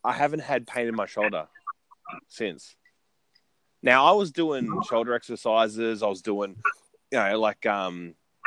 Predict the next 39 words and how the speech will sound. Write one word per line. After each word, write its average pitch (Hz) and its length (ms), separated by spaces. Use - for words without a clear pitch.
um, 90 840
all 127 200
different 117 300
types - 280
of, 95 180
uh, 90 340
you - 120
know, 98 180
like, 101 220
uh, 95 100
rotator 107 460
cuff - 360
exercises 104 720
and 92 120
things 104 200
like 92 160
that 101 200
because 101 220
I 104 40
have 92 80
an 98 60
inflamed 92 420
bursa. 98 500
And 120 200
the 117 100
one, 156 200
I 185 80
said 214 160
to 190 80
Cindy, 147 400
and 107 160
she, 165 200
she - 280
thought 139 180
I 110 80
was 85 140
crazy 92 340
as 78 140
well. 104 340